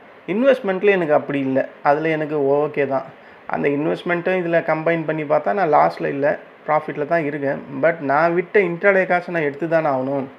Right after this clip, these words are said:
இன்-, இன்வெஸ்ட்மெண்ட் அது வேற ப்ராசஸ். அதுல நான் ஒரு எண்பத்தஞ்சாயிரம், ஒரு லட்ச ரூபாய் கிட்ட லாபம் பண்ணியிருப்பேன். அது வேற ப்ராசஸ்.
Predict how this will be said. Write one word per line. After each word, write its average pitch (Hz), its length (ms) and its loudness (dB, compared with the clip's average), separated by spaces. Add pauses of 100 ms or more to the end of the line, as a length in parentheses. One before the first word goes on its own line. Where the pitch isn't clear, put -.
(800)
இன்-, 123 300 -10
இன்வெஸ்ட்மெண்ட் 185 580 0
அது 180 120 4
வேற 156 600 6
ப்ராசஸ். 139 440 0 (800)
அதுல 147 280 0
நான் 156 180 4
ஒரு 156 140 0
எண்பத்தஞ்சாயிரம், 156 840 2
ஒரு 151 220 0
லட்ச 139 80 -2
ரூபாய் 156 200 0
கிட்ட 151 180 -2
லாபம் 147 380 2
பண்ணியிருப்பேன். 143 440 -4 (1040)
அது 151 180 -2
வேற 180 240 6
ப்ராசஸ். 127 480 -4